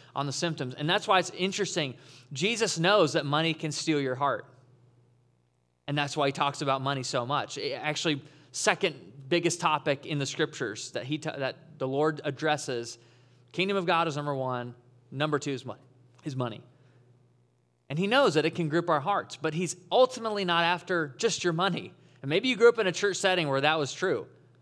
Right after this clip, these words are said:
But with money, we tend to overestimate, overestimate our control and underestimate what God wants to do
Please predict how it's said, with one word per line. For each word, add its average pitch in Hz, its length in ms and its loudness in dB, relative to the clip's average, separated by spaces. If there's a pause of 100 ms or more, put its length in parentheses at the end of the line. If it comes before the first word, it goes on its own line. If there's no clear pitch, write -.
(840)
But 175 160 6
with 170 160 2
money, 185 320 0
we 143 120 -2
tend 180 240 -6
to 160 120 -2
overestimate, 180 760 -4 (160)
overestimate 170 760 -2
our 147 100 -2
control 143 600 -2
and 131 200 -4
underestimate 151 1000 -4 (420)
what 131 120 -4
God 139 260 0
wants 139 360 -4
to 147 60 -6
do 135 440 -4